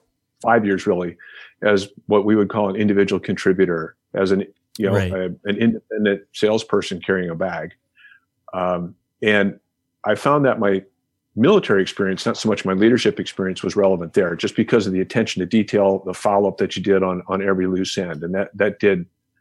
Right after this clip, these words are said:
Speaker 1: serve me well in a sales role. The leadership experience didn't really kick in until I had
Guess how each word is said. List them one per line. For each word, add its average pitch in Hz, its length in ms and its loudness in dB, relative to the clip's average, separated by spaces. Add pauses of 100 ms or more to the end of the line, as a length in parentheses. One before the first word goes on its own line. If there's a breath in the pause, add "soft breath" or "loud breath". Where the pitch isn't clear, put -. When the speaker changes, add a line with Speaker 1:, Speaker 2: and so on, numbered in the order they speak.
(100)
Speaker 1:
serve 101 300 2
me 98 100 2
well 92 300 4
in 87 100 -6
a - 20 -6
sales 95 380 -2
role. 120 300 0 (400 soft breath)
The 101 80 0
leadership 160 440 4
experience 113 440 0
didn't 110 240 0
really 160 240 2
kick - 260 -2
in 113 180 2
until 98 560 2 (120)
I 104 100 2
had 98 240 0